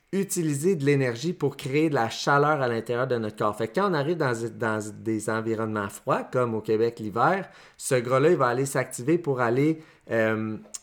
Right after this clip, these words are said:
réchauffer le corps par l'intérieur, ok ? Te réguler la température, c'est super important, ce gras-là. C'est sûr qu'il est moins,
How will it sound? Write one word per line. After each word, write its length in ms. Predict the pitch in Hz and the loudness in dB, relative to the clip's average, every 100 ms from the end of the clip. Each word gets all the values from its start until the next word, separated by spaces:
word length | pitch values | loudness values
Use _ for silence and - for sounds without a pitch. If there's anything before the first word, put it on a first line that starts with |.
| - | -10
réchauffer 840 | 113 139 143 143 131 151 151 143 - _ | -2 0 4 2 2 2 0 -2 -14 _
le 180 | 120 117 | -2 0
corps 360 | 113 127 135 135 | 2 4 4 4
par 180 | 127 123 | 2 4
l'intérieur, 520 | 123 117 107 98 - - | 0 -2 -2 -2 -6 -4
ok ? 240 | 120 123 - | -2 -2 -4
Te 80 | 113 | -2
réguler 520 | 107 110 107 120 131 | -2 -4 -4 -2 0
la 100 | 113 | -2
température, 640 | 110 104 107 101 156 165 | -2 -4 -4 -4 -2 -2
c'est 200 | - 120 | 0 -4
super 460 | - - 156 156 131 | -2 -6 0 0 0
important, 400 | 117 110 139 139 | -2 -2 -2 -2
ce 120 | 120 | -2
gras-là. 340 | 104 107 147 | 0 0 0
C'est 120 | 147 117 | -2 0
sûr 220 | 151 156 | 0 0
qu'il 240 | 131 110 | 0 -2
est 60 | 110 | -2
moins, 400 | 110 113 127 | -2 -2 0